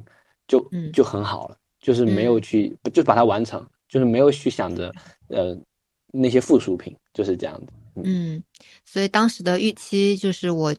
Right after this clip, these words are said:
Speaker 2: 一心想着把这专辑做好，然后并且在规定的时-，呃，在自己预想的时间去让大家看到。但是至于之后它会产生什么样的影响和反应，嗯，这就是你当时并没有去特别的，呃，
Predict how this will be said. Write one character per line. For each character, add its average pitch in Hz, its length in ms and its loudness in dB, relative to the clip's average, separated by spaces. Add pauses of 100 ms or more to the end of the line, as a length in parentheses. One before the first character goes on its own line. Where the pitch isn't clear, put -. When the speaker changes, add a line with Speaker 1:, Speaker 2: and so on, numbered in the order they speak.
(100)
Speaker 2:
一 196 80 -2
心 208 220 0
想 156 240 -2
着 160 100 0
把 147 240 -2
这 156 160 -4
专 175 220 0
辑 165 100 -4
做 190 180 2
好， - 380 -4
然 151 140 -6
后 160 100 -2
并 185 140 -2
且 165 120 -2
在 170 160 0
规 170 160 0
定 180 80 0
的 175 120 0
时-， - 140 -12
呃， 165 120 -6 (180)
在 185 240 2
自 185 140 -2
己 180 60 2
预 196 80 2
想 165 180 -4
的 151 80 -6
时 - 160 -12 (100)
间 165 240 -4
去 175 240 -4 (320)
让 185 160 0
大 196 80 0
家 180 140 4
看 208 300 0
到。 - 260 -4 (240)
但 185 180 2
是 190 60 2
至 202 240 -2
于 180 140 2
之 - 260 -4
后 233 180 4
它 202 220 -2
会 208 100 2
产 165 300 -6
生 165 160 -4
什 170 120 -6
么 160 60 0
样 165 140 0
的 165 60 0
影 156 260 -2
响 160 240 -4
和 165 120 -4
反 147 280 -4
应， 160 180 -4 (280)
嗯， 156 200 -2
这 180 140 -2
就 170 120 -4
是 - 140 -12
你 160 160 -2
当 160 200 -2
时 - 100 -4
并 185 180 -4
没 165 60 -2
有 147 240 -2
去 - 260 -6
特 - 220 -4
别 147 220 -4
的， 151 200 -2 (300)
呃， 151 300 -4